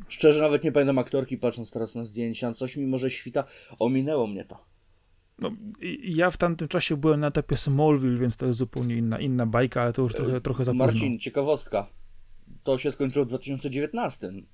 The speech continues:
Speaker 1: Leciało piętnaście lat od dwa tysiące czwartego. I ma cztery sezony.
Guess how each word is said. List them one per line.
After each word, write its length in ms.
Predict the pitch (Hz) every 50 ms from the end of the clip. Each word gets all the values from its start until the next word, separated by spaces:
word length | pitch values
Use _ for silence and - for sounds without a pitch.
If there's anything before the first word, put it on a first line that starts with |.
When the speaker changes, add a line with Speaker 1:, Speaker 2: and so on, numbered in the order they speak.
| _ _ _
Speaker 1:
Leciało 340 | 87 - 107 - 131 120 -
piętnaście 420 | - 135 123 - 120 120 - 151
lat 160 | 165 165 -
od 100 | 135 104
dwa 120 | 101 107 101
tysiące 340 | - - 101 92 - -
czwartego. 500 | - - - 98 98 95 - - - - - _ _ _ _ _ _ _ _ _ _ _ _ _ _ _ _ _ _ _ _ _ _ _ _ _ _ _ _ _ _ _
I 100 | _ 131
ma 100 | 135 135
cztery 260 | 131 - - 147 143 135
sezony. 440 | - 147 131 127 113 104 98 92